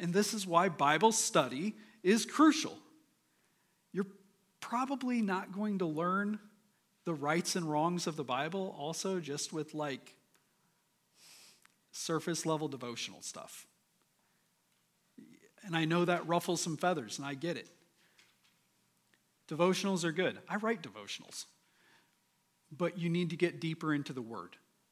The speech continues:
And if you want to learn especially what's right or wrong, one of the ways I recommend you doing it is doing a topical study. Like, pick a topic. Now, here's what's cool, right?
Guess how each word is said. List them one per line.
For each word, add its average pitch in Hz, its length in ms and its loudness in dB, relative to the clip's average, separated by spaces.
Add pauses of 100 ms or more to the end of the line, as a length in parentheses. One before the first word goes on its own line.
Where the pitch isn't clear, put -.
(640)
And 175 100 2
if 190 160 2
you 185 120 2
want 185 280 2
to 208 80 4
learn 175 300 4
especially 165 480 0
what's 160 320 2
right 135 420 -2
or 156 100 -2
wrong, 143 440 0 (340)
one 185 180 4
of 226 40 4
the 220 80 8
ways 208 260 8
I 180 60 6
recommend 170 520 2
you 165 100 0
doing 165 280 0
it 160 100 0
is 156 180 -2
doing 175 260 0
a 175 40 0
topical 170 480 0
study. 143 440 -4 (840)
Like, 240 120 -2 (380)
pick 269 240 2
a 262 80 2
topic. 247 720 2 (440)
Now, 185 180 6
here's 254 320 4
what's 285 160 4
cool, - 260 2 (140)
right? 143 180 -6